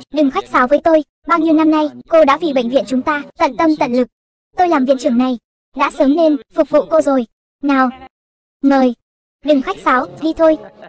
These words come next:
Tuy nhiên khi người phụ nữ chuẩn bị vào thang máy, cô ấy đã đi ngang qua một nữ bác sĩ trẻ. Không ngờ nữ bác sĩ này chính là con gái của người chồng vừa mới cưới của cô. Hóa ra mười lăm năm trước, cô bé đã bị bắt cóc. May mắn được người đàn ông đi ngang qua cứu,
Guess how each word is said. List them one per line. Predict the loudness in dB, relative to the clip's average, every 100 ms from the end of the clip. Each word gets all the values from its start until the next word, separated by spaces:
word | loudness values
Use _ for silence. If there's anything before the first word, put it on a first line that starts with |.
| _ _ _ _ _ _
Tuy | -4
nhiên | 0 2 2
khi | 0
người | 0 0
phụ | 0
nữ | -2 -2
chuẩn | -4 -6
bị | -6 -4
vào | -4
thang | -2 -2
máy, | -4 -8 _ _
cô | 2
ấy | 2 2
đã | 0 0
đi | 0
ngang | 0 0
qua | 0
một | 0 0
nữ | -2 -2
bác | -4
sĩ | -6
trẻ. | -8 -8 -10 _ _ _ _ -6
Không | 0 2
ngờ | 4 2
nữ | 0 0
bác | -2
sĩ | -4
này | -6 -6 -8 _
chính | -6 -4
là | -2
con | 0 0
gái | 0 -2
của | -2
người | -2
chồng | -2 -4 -2
vừa | -2
mới | -2 -4
cưới | -4 -2
của | -2
cô. | -2 0 0 -4 _ _ _ _ _ _ _ _ _ _ _ _ _
Hóa | -2 0
ra | 0 2
mười | 2
lăm | 2 2
năm | 0 -2
trước, | -6 -10 _ _ _ -2
cô | 0
bé | 0 -2 -2
đã | -4
bị | -4
bắt | -4
cóc. | -4 -6 _ _ _ _ _ _
May | -2 0
mắn | 0 0
được | 0
người | 2 0
đàn | 0
ông | 0 2
đi | 2
ngang | 0 0
qua | -2
cứu, | -2 -4 -4